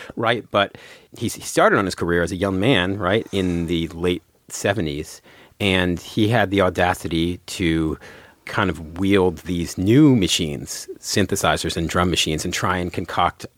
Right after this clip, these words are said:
a, a fresh sound. Now, this sound, obviously those machines were kind of ascendant in various genres at that moment, but no one, to my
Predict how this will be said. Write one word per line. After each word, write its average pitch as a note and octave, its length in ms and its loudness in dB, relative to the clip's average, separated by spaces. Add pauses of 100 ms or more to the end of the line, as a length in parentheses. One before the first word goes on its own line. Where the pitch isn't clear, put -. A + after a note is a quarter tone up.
(160)
a, E2 260 0
a F2 80 -2
fresh D#2+ 300 -2
sound. E2 340 -2
Now, E2 140 0
this D#2+ 140 -6
sound, F2+ 340 -2 (200)
obviously G2 300 0
those F#2 300 4
machines F#2 360 -2
were D#2+ 80 -6
kind F2+ 160 -4
of D#2 60 -4
ascendant F#2 560 -2 (480)
in E2+ 460 -4 (140)
various E2+ 300 2
genres E2+ 440 0
at E2 100 -6
that E2 180 -2
moment, F#2 440 -2 (420)
but - 340 -4
no B2 220 2
one, A#2 300 2
to - 120 -8
my G2 460 2